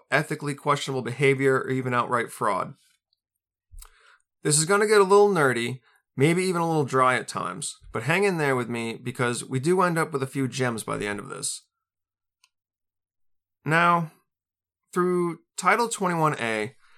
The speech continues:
the legislature created a few different roles within the municipal level, and the number of people filling those roles can vary depending on the size of the municipality.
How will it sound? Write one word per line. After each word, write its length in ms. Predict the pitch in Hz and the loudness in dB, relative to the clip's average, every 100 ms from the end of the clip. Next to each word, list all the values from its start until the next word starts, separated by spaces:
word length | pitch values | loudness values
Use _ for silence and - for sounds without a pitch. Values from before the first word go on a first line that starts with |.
| - - - | -18 -18 -4
the 80 | 123 | 0
legislature 640 | 143 180 202 180 160 160 | 2 2 0 -2 -2 -6
created 500 | 151 143 139 131 127 | -4 2 4 4 2
a 40 | 117 | -4
few 280 | - 170 | -4 -4
different 340 | 175 165 147 117 | -2 -2 -2 0
roles 400 | 131 127 117 107 | 2 2 0 -4
within 240 | 107 113 | -6 -4
the 80 | 113 | -4
municipal 460 | 110 127 139 147 135 | -2 -2 -2 -4 0
level, 440 | 107 104 104 - _ _ - | 0 0 -4 -8 _ _ -8
and 140 | 117 | -4
the 40 | |
number 300 | 113 143 175 | 2 2 2
of 140 | 175 - | -2 -4
people 260 | 180 147 | -4 -4
filling 320 | 135 190 208 170 | -2 0 0 2
those 240 | 147 135 | -2 0
roles 540 | 131 127 131 127 - - | 0 2 0 -2 -8 -8
can 200 | 135 110 | -6 -2
vary 540 | 135 156 156 131 123 123 | 0 2 2 0 -2 -8
depending 400 | 117 143 139 135 | -8 -4 -2 -2
on 120 | 131 | -2
the 80 | 131 | -2
size 400 | - 107 110 107 | 2 8 8 8
of 80 | 104 | -2
the 60 | |
municipality. 880 | 107 104 - 110 147 147 123 - | -6 -6 -6 -6 0 0 0 -4